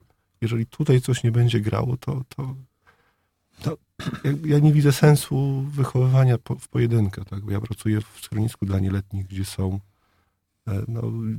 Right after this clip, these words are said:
dzieciaki z, no, po wyrokach albo czekają na wyroki, prawda? To jest przed poprawczakiem. I tak dzisiaj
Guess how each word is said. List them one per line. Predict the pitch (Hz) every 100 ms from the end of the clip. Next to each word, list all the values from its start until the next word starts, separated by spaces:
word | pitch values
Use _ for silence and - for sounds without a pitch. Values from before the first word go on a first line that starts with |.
| 113 127 113 117
dzieciaki | 113 113 - 117 - 113
z, | 113 123 - _ _ _ _ _ -
no, | 120
po | - -
wyrokach | 117 101 101 90 -
albo | 101 101
czekają | - - 110
na | 101
wyroki, | 98 95 95 - -
prawda? | 104 101 101
To | - _
jest | -
przed | - - -
poprawczakiem. | 104 107 - 107 104 104 104 - _ _ _ _ _ _ _ _ _ _ _ -
I |
tak | 110 120
dzisiaj | 117 120 120